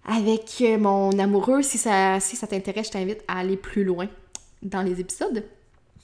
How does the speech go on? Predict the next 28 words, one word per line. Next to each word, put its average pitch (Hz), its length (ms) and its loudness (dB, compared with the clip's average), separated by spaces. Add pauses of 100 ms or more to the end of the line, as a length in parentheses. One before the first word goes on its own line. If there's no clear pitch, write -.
(120)
Et 214 80 0
je - 80 -4
pense 302 220 0
qu'une 247 320 0
des 226 100 2
choses 233 260 -4
qu'il 214 100 -4
avait 196 100 -2
abordées, 190 280 -4
c'est 233 120 -10
probablement, 202 540 -2 (680)
euh, 196 400 2
sa 190 140 0
passion 190 300 0
pour 254 180 -6
la 220 120 0
voile, 196 480 -2
puis 220 380 -6
notre 196 260 -6
projet 208 440 -4
à 208 260 -4 (280)
moyen 202 880 0 (100)
slash 185 560 -8
long 185 200 -8
terme, 311 340 -8 (220)
mais 330 420 -6 (200)
moyen 349 320 -4
terme, 233 360 -4